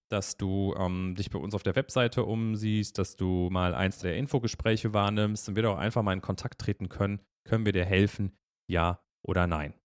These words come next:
Das ist, ja, ein dreißigminütiges, äh, Gespräch, ein Austausch, was von uns auch sehr, sehr wertschätzend geführt wird. Es ist kein <laughs> Druckverkauf oder so, wie vielleicht bei einem links oder rechts neben uns. Es geht darum, dich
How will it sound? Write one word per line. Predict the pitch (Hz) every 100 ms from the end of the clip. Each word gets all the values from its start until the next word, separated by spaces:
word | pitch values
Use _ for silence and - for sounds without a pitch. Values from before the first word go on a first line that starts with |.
| _
Das | 95
ist, | 113 110 - - _ _ -
ja, | 113 - -
ein |
dreißigminütiges, | 98 113 - 110 110 117 117 104 101 - -
äh, | - 87 95
Gespräch, | - 127 131 131 -
ein | 87
Austausch, | 107 117 - 113 110 107 -
was | 98 95
von | - 98 92 90 92
uns | 104 98
auch | 92
sehr, | 87 101
sehr | 101 98
wertschätzend | 113 - 107 - 90
geführt | - - 120 113
wird. | 104
Es | 90
ist | 90
kein | - 92 90
<laughs> |
Druckverkauf | - - - - - - -
oder | 110
so, | 95 101
wie | 98
vielleicht | - - -
bei | -
einem | - 92 90
links | 90 92 87
oder | 87
rechts | 92 -
neben | 117 131 117
uns. | 110 110 - _ _ _
Es | 113
geht | - 131
darum, | 123 104 101
dich | 107 - -